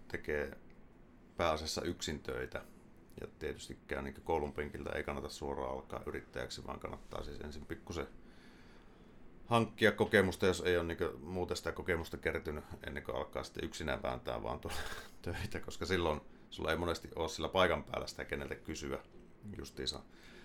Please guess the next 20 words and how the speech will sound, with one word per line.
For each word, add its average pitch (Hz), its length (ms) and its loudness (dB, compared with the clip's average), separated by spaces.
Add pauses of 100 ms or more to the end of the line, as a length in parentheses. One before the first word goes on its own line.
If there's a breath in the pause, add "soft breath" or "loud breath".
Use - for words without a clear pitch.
(280 loud breath)
Et - 120 -4
se, - 180 2
tota, - 420 -2
silloin 82 200 0
kun 82 80 -2
sä - 40 -12
teet 82 160 0
jonkun 80 180 -2
kaverin 107 280 8
kanssa - 240 0
töitä, 82 280 2
niin 78 280 -2 (140)
se, - 140 -4
että - 120 -10
sä 90 80 -2
pohdit 101 440 2
ääneen 73 500 0
asioita, 64 560 -4 (520)
se - 160 -6
auttaa. 65 640 -2